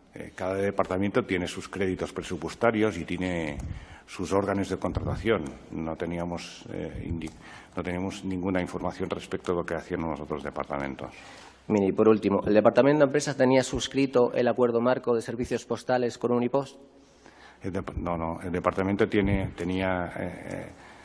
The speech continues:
Speaker 1: eh, eh, un contrato con, de servicios postales con una empresa Correos.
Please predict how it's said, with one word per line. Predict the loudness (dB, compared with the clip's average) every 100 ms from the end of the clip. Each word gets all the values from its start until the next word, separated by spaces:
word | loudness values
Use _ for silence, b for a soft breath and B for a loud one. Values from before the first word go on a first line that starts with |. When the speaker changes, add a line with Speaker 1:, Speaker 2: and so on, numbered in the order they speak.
| B -6
Speaker 1:
eh, | -6 -6 -6 -4 -4 -6
eh, | -8 -6
un |
contrato | -4 -2 0 0
con, | 0 2
de | 0
servicios | 0 -2 -2 -2 -6
postales | -6 2 2 2 0
con | 0
una | 0
empresa | -2 -6 -6
Correos. | -6 -6 -6